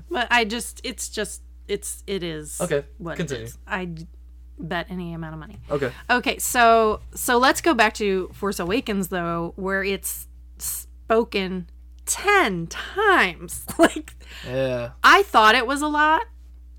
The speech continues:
Speaker 1: but I never expected ten times.
Speaker 2: Yeah, it's
Speaker 1: Like,
Speaker 2: a little excessive. <laughs>
Speaker 1: that really, really threw me. I, I, I couldn't believe it. I'm like, "That, am I counting my little hash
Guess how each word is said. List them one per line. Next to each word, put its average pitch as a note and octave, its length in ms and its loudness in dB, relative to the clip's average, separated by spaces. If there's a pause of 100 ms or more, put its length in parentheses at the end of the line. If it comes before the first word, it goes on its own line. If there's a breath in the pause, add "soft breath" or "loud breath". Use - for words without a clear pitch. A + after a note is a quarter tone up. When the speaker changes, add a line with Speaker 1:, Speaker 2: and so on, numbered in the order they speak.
(600)
Speaker 1:
but A#3+ 200 2
I B3+ 120 8
never G#3 380 6
expected E3 560 -8 (140)
ten D#3 420 -8
times. D#3+ 400 -6
Speaker 2:
Yeah, G#3+ 100 -6
it's - 80 -2
Speaker 1:
Like, G#3+ 100 0
Speaker 2:
a - 20 -2
little A2 140 -4
excessive. - 520 -8
<laughs> - 80 -14
Speaker 1:
that A#3 360 6
really, A#3 380 6
really G#3 300 2
threw G#3 260 -2
me. F#3+ 140 0
I, F3 200 -2 (100)
I, G#3 180 -2 (240)
I G3 140 -2
couldn't G3+ 240 -6
believe F#3 260 -4
it. G3 100 -6
I'm - 180 -12
like, - 260 -16
"That, - 100 -14 (520)
am F#3+ 120 -4
I G3 100 -2
counting G#3 380 -4
my F#3 120 -4
little F3+ 240 -4
hash F3+ 300 -8